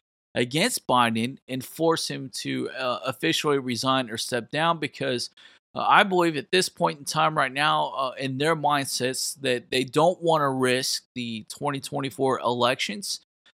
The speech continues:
with Biden as the main front runner for the election, so they're going to be pressuring him to step down. Now, the next event that,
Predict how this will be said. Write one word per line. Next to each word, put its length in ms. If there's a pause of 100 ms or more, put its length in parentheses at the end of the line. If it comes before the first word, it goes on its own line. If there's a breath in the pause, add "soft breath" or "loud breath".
(280)
with 300
Biden 400
as 200
the 100
main 200
front 320
runner 300
for 160
the 120
election, 440
so 300
they're 140
going 320
to 120
be 140
pressuring 540
him 200
to 80
step 320
down. 300 (1500)
Now, 260
the 320
next 600
event 480
that, 200